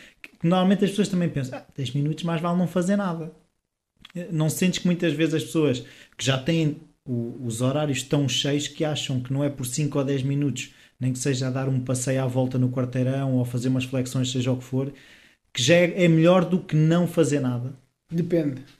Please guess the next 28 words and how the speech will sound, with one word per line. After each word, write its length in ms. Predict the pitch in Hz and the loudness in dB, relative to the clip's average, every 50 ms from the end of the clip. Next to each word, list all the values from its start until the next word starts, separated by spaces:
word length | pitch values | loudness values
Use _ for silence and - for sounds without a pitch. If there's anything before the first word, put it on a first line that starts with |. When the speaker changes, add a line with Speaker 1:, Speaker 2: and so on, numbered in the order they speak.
| _ _ _ | _ _ _
Speaker 1:
Depende? 400 | - 120 - - 139 147 180 185 | -10 -8 -2 -2 -2 -2 -2 -6
Speaker 2:
Como 240 | 170 - 170 170 175 | -4 -2 0 0 0
é 80 | 170 165 | 0 -2
que 80 | 165 | -4
fazem? 340 | - 170 151 139 131 131 127 127 - _ _ _ _ _ _ _ _ _ - - | -4 -4 -4 -4 -4 -6 -10 -10 -12 _ _ _ _ _ _ _ _ _ -20 -18
Speaker 1:
Se 140 | - - - | -16 -16 -4
fizerem 380 | - 147 139 139 156 151 156 | 0 2 6 6 6 6 8
Speaker 2:
Porque 120 | 185 185 170 | 8 8 8
Speaker 1:
mal. 240 | 170 - 131 120 107 - - - _ _ _ _ _ _ | 8 6 4 2 -2 -6 -12 -20 _ _ _ _ _ _
Speaker 2:
uma 240 | - 220 214 208 208 | 4 6 6 8 8
máxima, 560 | 202 202 214 214 208 202 - - 175 151 147 | 8 8 8 8 8 6 2 -2 0 0 0
exatamente, 600 | 151 156 165 170 165 165 156 151 147 139 131 127 | 0 2 0 0 0 -2 -2 0 -2 -2 -2 -4
treina 340 | - 160 160 170 170 170 165 | -2 -2 0 0 2 0 0
isso. 360 | 151 139 127 127 - - - _ _ _ _ | 0 -2 -4 -4 -8 -14 -20 _ _ _ _
Mais 280 | 135 151 165 170 170 | -4 0 2 2 2
vale 220 | 170 180 180 185 185 | 4 4 4 4 4
não 80 | 185 | 2
fazer 480 | 175 180 170 165 160 160 170 175 196 202 202 - - | 2 2 2 0 2 2 0 0 0 -4 -8 -14 -12
do 140 | - 147 147 | -10 -10 -10
que 60 | 143 - | -6 -6
fazer 260 | 156 151 156 156 147 | -4 -2 -2 -2 -2
mal. 240 | 131 123 120 117 - _ _ _ _ _ - | -4 -6 -8 -10 -14 _ _ _ _ _ -8
Isso, 420 | 165 180 175 - - - - - - _ _ _ | -8 -6 -8 -10 -14 -16 -18 -20 -20 _ _ _
não 100 | - 147 | -14 -12
tenho 220 | 131 143 147 151 156 | -8 -6 -4 -4 -4
as 60 | 147 | -4
dúvidas. 260 | 135 127 123 120 120 120 - _ _ _ _ _ _ _ | -4 -6 -6 -8 -10 -14 -18 _ _ _ _ _ _ _
Porque 360 | - 156 151 - - 139 127 | -6 -6 -4 -4 -6 -10 -12